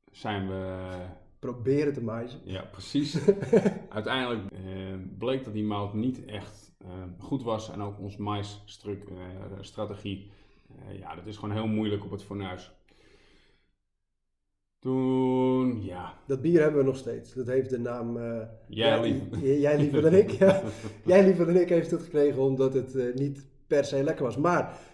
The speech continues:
Speaker 2: wat wel heel belangrijk is om te melden, dat is dat je daarna moet je ook niet uit het veld laten slaan.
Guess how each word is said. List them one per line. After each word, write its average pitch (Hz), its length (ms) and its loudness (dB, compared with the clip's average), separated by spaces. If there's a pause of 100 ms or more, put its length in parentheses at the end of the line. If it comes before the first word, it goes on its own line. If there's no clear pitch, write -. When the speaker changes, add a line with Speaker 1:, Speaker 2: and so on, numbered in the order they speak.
Speaker 2:
wat 151 140 2
wel 156 140 8
heel 147 140 6
belangrijk 143 320 4
is 120 220 -6
om 127 120 -8
te 123 100 -10
melden, 120 440 -6
dat 123 140 -4
is 131 180 -8
dat 127 180 -4
je 127 80 -12
daarna 127 320 -6
moet 120 200 -8
je 127 100 -6
ook 117 120 -8
niet 120 140 -8
uit 117 80 -6
het 113 80 -10
veld 131 160 -4
laten 110 200 -12
slaan. 110 160 -18